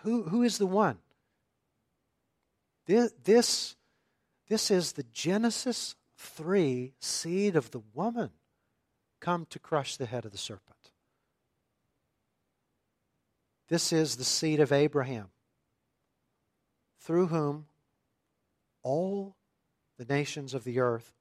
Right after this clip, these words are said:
will be blessed. This is the Son of David, heir to an eternal throne. He's reclining at the table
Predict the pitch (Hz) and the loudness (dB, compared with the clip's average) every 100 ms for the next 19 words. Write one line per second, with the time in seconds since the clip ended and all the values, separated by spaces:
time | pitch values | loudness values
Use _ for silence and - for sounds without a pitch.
0 | _ _ 127 120 113 - 117 90 - - | _ _ -8 -4 -4 -2 -4 -4 -12 -16
1 | _ _ _ _ _ _ _ _ _ _ | _ _ _ _ _ _ _ _ _ _
2 | _ _ _ _ _ _ _ _ _ _ | _ _ _ _ _ _ _ _ _ _
3 | 156 - - 147 151 139 - _ _ 127 | -4 -4 -2 0 0 0 -8 _ _ -4
4 | - - 165 156 127 151 151 156 104 - | -2 -2 -2 -6 -2 0 0 -2 -8 -14
5 | _ _ _ _ _ _ _ _ 143 156 | _ _ _ _ _ _ _ _ -2 -2
6 | 160 - 151 135 117 - - 185 175 147 | -4 -4 -2 -2 -8 -16 -12 -8 -4 -6
7 | 127 _ _ _ _ _ - - 147 170 | -8 _ _ _ _ _ -20 -18 -2 2
8 | 170 101 - _ _ _ _ _ _ _ | 2 0 -10 _ _ _ _ _ _ _
9 | _ _ _ 151 170 - - - 160 - | _ _ _ -4 -2 -2 -6 -4 -4 0
10 | 175 226 226 139 131 147 _ - 139 - | 4 6 6 2 -6 -12 _ -8 -6 -8
11 | - 208 226 175 117 | -4 6 6 6 0